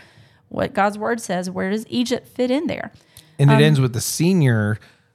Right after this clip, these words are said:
Speaker 2: which is the
Speaker 1: Mm-hmm.
Speaker 2: senior thesis, which is the epitome of the rhetoric, which is you must come up with a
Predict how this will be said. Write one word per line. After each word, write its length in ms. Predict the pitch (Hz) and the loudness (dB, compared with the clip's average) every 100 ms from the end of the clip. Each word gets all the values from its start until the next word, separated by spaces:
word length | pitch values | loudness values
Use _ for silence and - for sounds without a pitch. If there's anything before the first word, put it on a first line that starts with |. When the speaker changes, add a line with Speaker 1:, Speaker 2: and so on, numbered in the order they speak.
| - | 0
Speaker 2:
which 200 | 135 - | 0 2
is 140 | 131 | 2
the 240 | 117 120 - | 2 2 0
Speaker 1:
Mm-hmm. 320 | 262 - - | -4 -12 -8
Speaker 2:
senior 280 | - 156 123 | 0 2 4
thesis, 340 | 151 131 113 | 2 -2 -2
which 160 | 110 113 | -2 -2
is 80 | 110 | 0
the 120 | 110 | 0
epitome 560 | 95 - 147 131 117 - | -2 -2 0 0 -2 0
of 200 | 117 113 | -2 0
the 100 | 110 | 0
rhetoric, 480 | 104 120 98 85 - | 0 0 -2 -6 -6
which 220 | 123 110 120 | -4 0 0
is 220 | 101 - | 0 2
you 120 | 123 | 2
must 400 | 113 117 117 - | 2 0 -2 -6
come 120 | - | -2
up 120 | 127 123 | -2 0
with 100 | |
a 80 | 107 | -4